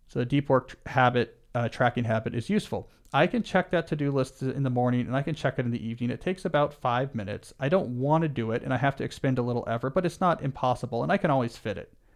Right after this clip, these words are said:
And so that's a good one.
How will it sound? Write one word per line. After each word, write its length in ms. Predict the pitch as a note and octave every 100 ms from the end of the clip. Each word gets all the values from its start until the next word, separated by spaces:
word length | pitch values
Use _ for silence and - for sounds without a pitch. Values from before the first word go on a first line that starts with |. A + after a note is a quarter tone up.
| _ _ _ _ _ _ _ _ - - - - _ _ _ _ -
And 140 | B2+
so 100 | -
that's 220 | A#2+ A#2
a 40 | A#2+
good 200 | F#3+ E3+
one. 220 | G2 -